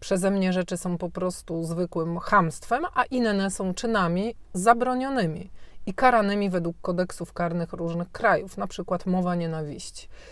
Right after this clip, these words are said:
jest zabroniona i karana jest przestępstwem. Tyle.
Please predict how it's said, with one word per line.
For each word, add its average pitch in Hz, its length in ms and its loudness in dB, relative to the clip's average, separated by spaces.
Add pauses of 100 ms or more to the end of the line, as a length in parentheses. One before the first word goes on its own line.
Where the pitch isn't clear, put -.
(140)
jest - 400 -2
zabroniona 190 720 4
i 175 100 -8
karana 175 480 0
jest 165 260 -4
przestępstwem. - 880 -8 (380)
Tyle. 202 300 2